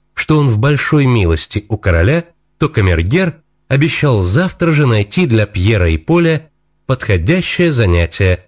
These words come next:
при дворе. В эту ночь король не мог уснуть. Такой зять, как Пальчик,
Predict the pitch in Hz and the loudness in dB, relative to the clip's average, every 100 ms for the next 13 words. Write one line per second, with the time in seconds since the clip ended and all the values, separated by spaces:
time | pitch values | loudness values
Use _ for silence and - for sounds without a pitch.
0 | _ - 113 92 98 87 76 - _ _ | _ -4 -2 2 0 0 -2 -6 _ _
1 | _ _ 87 82 156 202 - 104 85 107 | _ _ -2 0 0 0 0 0 2 2
2 | 180 175 - - _ - 98 87 104 147 | 0 -4 -8 -10 _ -4 -2 0 0 0
3 | 147 - - 110 104 92 87 - 92 - | -2 -4 -2 0 2 0 -2 -4 -6 -2
4 | 92 69 - - _ _ _ 107 98 180 | -2 -2 -6 -20 _ _ _ -4 0 0
5 | 160 98 123 160 - 104 - - 151 180 | 0 0 0 -2 -4 -6 -6 -6 -2 -2
6 | 165 - 156 | 0 -4 -4